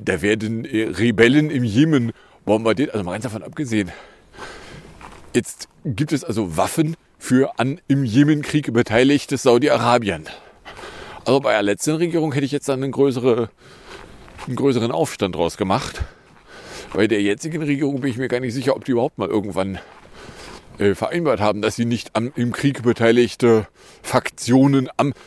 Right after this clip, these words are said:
vom Saudi-Arabien im Jemen stattfindenden Krieg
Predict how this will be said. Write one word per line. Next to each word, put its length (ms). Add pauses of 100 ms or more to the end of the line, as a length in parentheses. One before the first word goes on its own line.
vom 220
Saudi-Arabien 920
im 280
Jemen 400
stattfindenden 560
Krieg 460